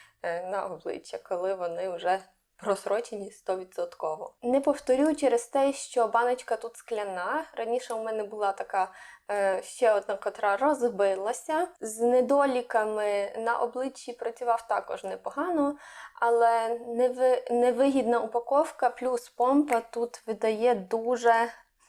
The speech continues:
о, в мене навіть не... о, дуже багато продукту. Е, неможливо дозувати менше, а цієї кількості вистачає, не знаю,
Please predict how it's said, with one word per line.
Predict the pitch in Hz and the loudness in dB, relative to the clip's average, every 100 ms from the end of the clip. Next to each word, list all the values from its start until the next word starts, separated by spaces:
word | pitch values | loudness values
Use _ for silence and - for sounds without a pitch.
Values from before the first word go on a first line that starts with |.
| _ _ _ _ - | _ _ _ _ -8
о, | - | -6
в | - | -6
мене | 180 185 196 | -8 -8 -6
навіть | 185 180 | -6 -8
не... | 196 196 _ _ _ _ - | -16 -18 _ _ _ _ -20
о, | 190 - | -18 -12
дуже | 196 208 269 254 | -2 4 6 6
багато | 208 226 208 - | 4 4 2 0
продукту. | - 208 185 170 - - - - - - - - - | -4 -2 0 -2 -4 -10 -10 -10 -18 -18 -18 -18 -10
Е, | 202 196 196 | -8 -6 -4
неможливо | 208 262 254 247 247 220 | 2 4 4 4 4 4
дозувати | 208 208 202 202 208 208 202 | 2 0 0 4 4 4 0
менше, | 214 277 330 - 277 262 | 2 4 2 2 0 2
а | 240 | 2
цієї | 233 233 247 240 220 | 2 2 2 2 -2
кількості | - 277 285 254 - 233 | 0 -2 0 -6 -4 -4
вистачає, | 202 208 - 208 233 220 208 | -4 -4 -10 -2 2 4 2
не | 202 | -4
знаю, | - 175 | 0 0